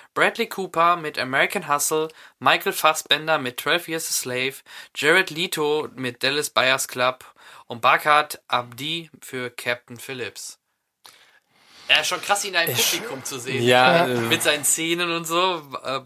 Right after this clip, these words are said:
Speaker 1: äh, hier, äh, Barkhad Abdi, aber
Speaker 2: Ähm.
Speaker 1: ja, er war schon, sch-, er war gut, aber er hat jetzt nicht so eine Prä-, also ich fand, er hat das gut gemacht, aber ich fand zum
Speaker 2: Er ist
Speaker 1: Beispiel
Speaker 2: untergegangen.
Speaker 1: in Captain Phillips
Speaker 2: Sehr
Speaker 1: sein,
Speaker 2: stark.
Speaker 1: dieses, sein, sein Kollege, der so ein bisschen assiger
Speaker 2: Der
Speaker 1: war.
Speaker 2: ag-, der aggressivere.
Speaker 1: Der, ja,
Speaker 2: Ja.
Speaker 1: der hätte es,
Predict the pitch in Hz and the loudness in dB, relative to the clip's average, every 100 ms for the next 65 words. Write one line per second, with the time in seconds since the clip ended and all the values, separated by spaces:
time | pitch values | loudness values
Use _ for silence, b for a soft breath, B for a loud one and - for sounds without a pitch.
0 | - - - 123 117 127 101 117 127 131 | -12 -12 -10 -10 -8 -8 -6 -2 -2 0
1 | 127 - 120 117 123 151 165 117 117 117 | -4 -4 -8 -8 -12 -12 -10 -8 -4 -4
2 | 113 b b b b b b - 123 104 | -4 b b b b b b -4 0 2
3 | 123 131 135 156 - 147 - - 131 135 | 4 4 4 4 2 -2 -4 -4 0 2
4 | 135 147 123 127 120 139 143 139 147 156 | 0 -4 -2 0 0 -2 -4 -8 -10 -12
5 | - - 110 131 156 151 - - 117 131 | -14 -14 -14 -10 -10 -10 -12 -12 -8 -8
6 | 120 - - 185 117 139 156 151 - 143 | -8 -4 -2 0 2 2 2 -2 -8 -14
7 | 123 160 - B B - 143 175 180 - | 0 0 0 B B -6 -4 -4 -2 0
8 | 139 147 147 131 120 123 120 113 151 185 | 2 4 6 6 6 4 2 -2 -4 -4
9 | 196 156 185 190 123 165 165 - B _ | -4 -6 -6 -2 2 2 2 -4 B _
10 | 147 151 151 - - - 139 151 147 151 | -12 -8 -4 -4 -6 -10 -6 -6 -4 -6
11 | - 160 175 190 151 131 135 143 170 - | -4 -2 0 2 2 0 0 -4 -4 -2
12 | 156 - 170 170 151 123 117 107 104 104 | -2 0 -2 0 -2 -2 0 2 0 -2
13 | 117 117 120 110 127 113 113 175 170 123 | -6 -4 -4 -6 -8 -4 -2 2 2 2
14 | 123 131 127 147 160 - - | 2 0 0 0 -2 -6 -8